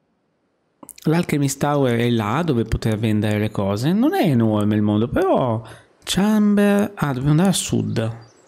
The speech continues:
Siamo qui, andiamo... Chamber. Ok, proviamoci. Eccolo qui, <laughs> era subito qui,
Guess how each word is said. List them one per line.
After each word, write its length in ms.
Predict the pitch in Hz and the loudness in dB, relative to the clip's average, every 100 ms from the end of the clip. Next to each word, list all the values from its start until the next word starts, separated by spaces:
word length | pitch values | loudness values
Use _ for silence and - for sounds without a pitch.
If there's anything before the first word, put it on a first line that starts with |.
| _ _ _ _ _ | _ _ _ _ _
Siamo 280 | - - 117 | -6 -2 -2
qui, 340 | 120 165 190 254 | 0 0 0 0
andiamo... 460 | 127 127 127 131 - | 0 0 0 0 -2
Chamber. 800 | - 139 180 190 190 190 190 - _ _ - 127 120 120 127 - _ _ _ - | -4 0 2 2 4 2 0 -6 _ _ -6 -4 -2 -2 -4 -8 _ _ _ -6
Ok, 280 | 156 104 98 - - | -4 -4 -8 -14 -8
proviamoci. 680 | 170 135 98 120 - - _ _ _ _ _ _ _ | -6 -4 -6 -6 -8 -12 _ _ _ _ _ _ _
Eccolo 220 | 131 120 110 | -6 -4 -4
qui, 140 | - | -4
<laughs> 0 | |
era 240 | 120 107 113 | -6 -4 -4
subito 420 | - 117 180 - | -2 -2 -2 -4
qui, 240 | - 117 | -6 -8